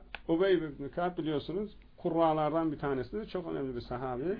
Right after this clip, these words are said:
Diyor ki aleyhissalatü vesselam, "Sen daha önce yapmadığın bir şeyi yaptın. Bu nedir?" diye sorunca diyor ki aleyhissalatü vesselam, "Bana cennet arz olundu." Allahu Ekber. Aleyhissalatü vesselam namazdayken cennet kendisine arz ediliyor,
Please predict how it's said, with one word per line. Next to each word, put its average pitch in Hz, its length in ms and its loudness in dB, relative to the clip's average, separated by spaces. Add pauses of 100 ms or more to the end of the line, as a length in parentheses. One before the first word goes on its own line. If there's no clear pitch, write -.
(320)
Diyor 254 160 -2
ki 202 100 4
aleyhissalatü 175 540 2
vesselam, 214 320 -4
"Sen 202 260 -2
daha 202 160 4
önce 180 140 0
yapmadığın 175 580 0
bir 143 80 -2
şeyi 135 260 -4
yaptın. 107 380 -6 (1000)
Bu 185 120 6
nedir?" 165 320 4
diye 120 200 -2
sorunca 220 500 -2 (500)
diyor 214 180 2
ki 170 60 -4
aleyhissalatü 165 500 0
vesselam, 170 400 -2
"Bana 151 240 0
cennet 139 380 -2 (100)
arz 131 300 0
olundu." 101 240 -10 (180)
Allahu 139 400 0
Ekber. 120 220 -12 (360)
Aleyhissalatü 180 440 2
vesselam 151 280 -4
namazdayken 170 680 2
cennet 156 500 0
kendisine 147 480 -2
arz 156 360 -4
ediliyor, 95 420 -6